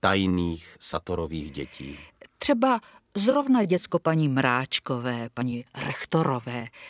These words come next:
Speaker 2: je ve skutečnosti
Speaker 1: Je fakt,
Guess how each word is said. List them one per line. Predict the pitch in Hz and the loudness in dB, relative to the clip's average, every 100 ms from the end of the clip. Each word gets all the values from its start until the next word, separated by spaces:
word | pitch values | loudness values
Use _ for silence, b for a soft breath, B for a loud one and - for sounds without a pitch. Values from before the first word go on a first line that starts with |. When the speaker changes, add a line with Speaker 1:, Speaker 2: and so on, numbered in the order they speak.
| B B - | B B -8
Speaker 2:
je | 135 131 | -2 -2
ve | 120 139 | -2 -2
skutečnosti | - - 220 233 233 - 214 226 - - - - | -2 -2 -4 -2 -2 4 6 6 2 -6 0 2
Speaker 1:
Je | - 98 | 4 2
fakt, | - - 85 117 _ - _ - | -2 -6 0 0 _ -20 _ -18